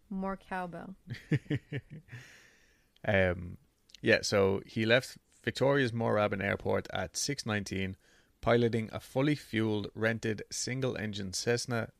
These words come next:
Speaker 2: one eight two L. So I managed to find the official file that had been lost from nineteen eighty-three to two thousand and four.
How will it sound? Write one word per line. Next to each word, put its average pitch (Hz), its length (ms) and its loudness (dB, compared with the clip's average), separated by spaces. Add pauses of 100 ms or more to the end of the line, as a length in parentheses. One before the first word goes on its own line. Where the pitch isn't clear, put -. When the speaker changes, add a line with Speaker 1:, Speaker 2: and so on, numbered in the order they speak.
Speaker 2:
one 110 240 -2
eight 104 180 -2
two 98 320 -4
L. - 300 -2 (680)
So 120 240 6
I 113 140 6
managed 127 400 2
to - 40 -4
find 110 380 0
the 107 140 -2
official 107 420 -2
file 98 540 2 (680)
that 107 120 2
had 101 320 2
been 98 380 0 (180)
lost 98 880 0 (840)
from 98 540 -2
nineteen 107 380 0
eighty-three 98 580 -2
to 95 140 -12
two 101 180 -8
thousand 95 320 -2
and 92 100 -12
four. 95 360 -2